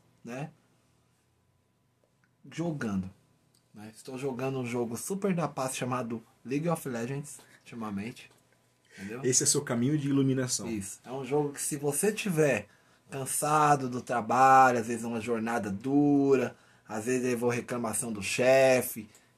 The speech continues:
Speaker 1: cliente cri-cri, entendeu? Qualquer coisa do gênero aí, não sei onde você trabalha, tá? Joga um LOLzinho,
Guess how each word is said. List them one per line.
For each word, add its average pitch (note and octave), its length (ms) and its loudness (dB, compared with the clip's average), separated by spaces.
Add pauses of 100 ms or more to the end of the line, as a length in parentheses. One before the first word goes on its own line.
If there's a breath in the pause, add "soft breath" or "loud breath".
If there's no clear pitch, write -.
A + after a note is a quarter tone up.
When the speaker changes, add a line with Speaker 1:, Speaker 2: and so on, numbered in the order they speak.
Speaker 1:
cliente C3+ 560 0
cri-cri, C3 1160 0 (480)
entendeu? A2 540 4 (720)
Qualquer - 400 -6
coisa A#3 320 6
do F3 180 4
gênero B2+ 680 4
aí, B2 300 2
não B2+ 180 -4
sei C#3 320 2
onde B2 220 -2
você A#2 280 -6
trabalha, A2+ 680 -2 (540)
tá? B2 260 -8 (1400)
Joga A3+ 580 -4 (480)
um F#3+ 140 -2
LOLzinho, F#2+ 520 -4